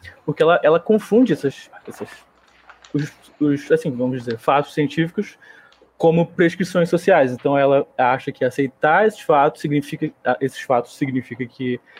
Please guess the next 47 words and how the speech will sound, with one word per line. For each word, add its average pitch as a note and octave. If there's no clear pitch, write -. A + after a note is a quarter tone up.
ela B2+
vai B2+
ter C#3
que C#3
revisar B2+
toda A3
a G#3
ideologia D#3
dela, B2+
quando B2+
na-, C3+
não C#3+
tem D3
nada E3+
a -
ver F#3
uma E3+
coisa E3
com F3
a E3
outra, C3
sabe? -
E, C#3+
por D#3+
outro D#3+
lado, D#3+
também D#3+
tem A#3+
uma G3+
correlação C3+
entre, B2
eh, A#2+
quanto C3+
mais C#3+
a, C#3+
a C#3
religiosa C#3
a -
pessoa A2+
é, C3+
a B2
maior C#3
a E3
tendência C#3
dela B2+
a B2+
negar C3